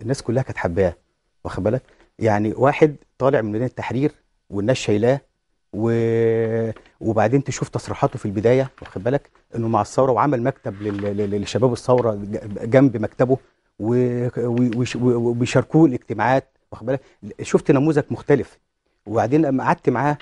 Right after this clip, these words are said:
أكتر من مرة لقيت شخصية فعلًا هو أولًا على المستوى الشخصي، آه، يعني إنسان محترم و-، و-، ونضيف، ويعني واخد بالك؟ ن-، ن-، يعني ف-، ف-، آه، الصحافة هي مرآة المجتمع.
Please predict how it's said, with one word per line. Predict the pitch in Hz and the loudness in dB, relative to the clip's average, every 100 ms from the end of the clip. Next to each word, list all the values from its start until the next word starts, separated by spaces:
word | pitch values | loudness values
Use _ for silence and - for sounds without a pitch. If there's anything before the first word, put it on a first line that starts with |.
| _ _ _ | _ _ _
أكتر | - - 113 | -8 -4 -4
من | 113 | 0
مرة | 120 143 143 117 | 2 2 0 0
لقيت | 123 165 | -2 -2
شخصية | - - 147 147 | -6 -4 -2 0
فعلًا | - 143 135 117 | 0 -2 -2 0
هو | 131 131 | 2 4
أولًا | 127 156 131 | 4 2 2
على | 113 | -2
المستوى | 113 107 147 139 | -4 -2 0 0
الشخصي، | - 156 - 147 | 0 -6 -2 -2
آه، | 107 117 107 | -2 -4 -4
يعني | 107 107 | -4 -4
إنسان | 101 - 131 | -6 0 0
محترم | 117 - 135 143 147 _ _ _ | 0 -2 0 0 -2 _ _ _
و-، | 107 117 117 113 117 113 117 117 | -6 0 0 0 -2 -2 -2 -2
و-، | 120 123 | 0 0
ونضيف، | 123 117 143 - - 78 220 - | 2 2 0 0 -10 -10 -8 -6
ويعني | 107 110 107 113 | -4 0 0 -2
واخد | 101 104 | -4 0
بالك؟ | 120 143 | 0 0
ن-، | 113 | -2
ن-، | 98 113 101 107 | -4 -4 -2 -4
يعني | 101 - | -4 -4
ف-، | - 110 - _ - _ | -4 -4 -6 _ -20 _
ف-، | 123 | -2
آه، | 123 123 80 107 104 101 _ - | 0 -2 -4 -6 -8 -10 _ -14
الصحافة | - - 127 - 185 - | -10 -6 -2 0 0 2
هي | 147 139 | 4 4
مرآة | 131 156 127 | 2 -2 -4
المجتمع. | 110 - 127 | -8 -2 -2